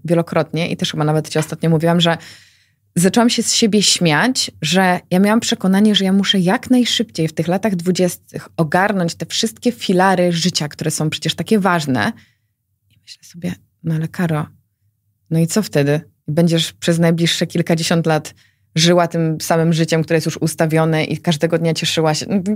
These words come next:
come on, przecież wszyscy wiemy, że uwielbiasz zmianę, że uwielbiasz rozwój. Przecież ty nawet nie chcesz mieć tych rzeczy jutro, bo to za chwilę by ci się znudziło. To też jest o tym, żeby tych, tych wszystkich, nie wiem, ważnych momentów, przełomowych momentów, cokolwiek to znaczy, doświadczać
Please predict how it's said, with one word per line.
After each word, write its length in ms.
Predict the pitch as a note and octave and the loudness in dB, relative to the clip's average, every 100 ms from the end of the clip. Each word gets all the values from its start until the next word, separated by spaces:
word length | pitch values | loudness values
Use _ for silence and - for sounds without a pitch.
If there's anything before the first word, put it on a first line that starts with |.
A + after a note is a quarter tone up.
| - | 0
come 140 | F#4+ G4+ | 2 4
on, 200 | G#3+ D3+ | 2 0
przecież 160 | - G3+ | -2 -2
wszyscy 280 | C4+ - B3+ | -4 0 2
wiemy, 240 | B3+ G#3+ | 4 4
że 160 | F3 F3 - - - | 2 0 -4 -16 -4
uwielbiasz 360 | F3+ A3 G3 | 2 2 2
zmianę, 520 | F3 D#3 E3+ E3+ D#3+ | 0 2 2 4 4
że 100 | E3 | 4
uwielbiasz 360 | D#3 F3+ F#3 F#3 | 2 2 0 0
rozwój. 400 | F3+ F3 E3+ D#3+ | 2 2 2 0
Przecież 140 | E3 G#3 | -2 2
ty 40 | |
nawet 160 | B3 D4 - | 2 2 0
nie 100 | - | 0
chcesz 200 | F3 D#3 | 0 0
mieć 180 | D#3 - | 0 0
tych 120 | D#3 | -2
rzeczy 260 | D#3+ D#3+ F#3+ | -2 0 0
jutro, 420 | D3 - D#3+ C4+ - - - F#3 | 0 0 0 0 -4 -20 -8 -2
bo 100 | F#3 | 2
to 200 | A#3+ - _ _ - - | 2 2 _ _ -12 -4
za 220 | F#3 A#3 | 0 0
chwilę 300 | - B3 A#3+ | 2 2 4
by 80 | A3 | 2
ci 100 | - | 0
się 120 | B3+ | 4
znudziło. 460 | A#3 B3+ D#4+ B3 F#3 | 4 4 2 0 0
To 100 | F#3+ | -2
też 120 | G3 | -2
jest 160 | G#3+ - | -2 -2
o 100 | G3 | -2
tym, 180 | F#3+ G#3+ | 0 0
żeby 260 | G3 F#3 G3 | 2 0 -2
tych, 340 | - G#3 - - - - - | -2 -4 -6 -20 -20 -20 -6
tych 140 | F#3+ | -6
wszystkich, 580 | - - A#3 - G#3+ - - - _ _ _ | -2 0 0 0 -2 -2 -14 -20 _ _ _
nie 320 | - A2+ F3+ | -6 0 2
wiem, 300 | D3+ D3+ - - | 2 0 -4 -6
ważnych 580 | D#3 F#3 F#3+ F3+ F#3+ G3+ | -2 0 0 2 0 4
momentów, 640 | F#3 F#3 F3+ F3+ A3 G#3 | 4 4 4 2 0 -2
przełomowych 580 | - F#3 F3 F#3+ F#3 F3+ | 0 2 4 4 2 0
momentów, 360 | F3+ F#3 E3+ - | 0 0 -2 -6
cokolwiek 480 | - - F#3+ G3 | -8 -2 0 0
to 100 | - | -2
znaczy, 260 | F3+ D#3 F#3 | 0 0 0
doświadczać 580 | F#3 - D#3+ - F3+ | -4 0 -2 0 -4